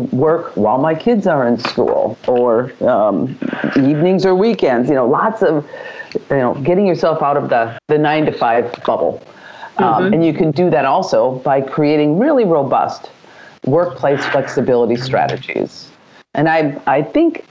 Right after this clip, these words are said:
Speaker 1: everybody is familiar with them, so I don't have to run down the list of what they are.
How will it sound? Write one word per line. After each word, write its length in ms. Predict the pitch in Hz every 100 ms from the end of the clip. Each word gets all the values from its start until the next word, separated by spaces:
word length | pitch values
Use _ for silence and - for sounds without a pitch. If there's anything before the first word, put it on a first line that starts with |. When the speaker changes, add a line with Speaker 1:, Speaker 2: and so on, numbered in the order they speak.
| -
Speaker 1:
everybody 840 | - 143 123 127 120 113 110 151 - - - - - 139
is 180 | 127
familiar 500 | 127 131 127 120 123
with 180 | 123 123
them, 100 | 135
so 140 | 196 127
I 40 |
don't 140 | 123
have 120 | 120 117
to 80 |
run 320 | 110 120 120 120
down 260 | 120 120
the 100 | 113
list 300 | 117 139 143
of 120 | 101
what 240 | 104 127 -
they 180 | 120 117
are. 500 | 143 107 107 127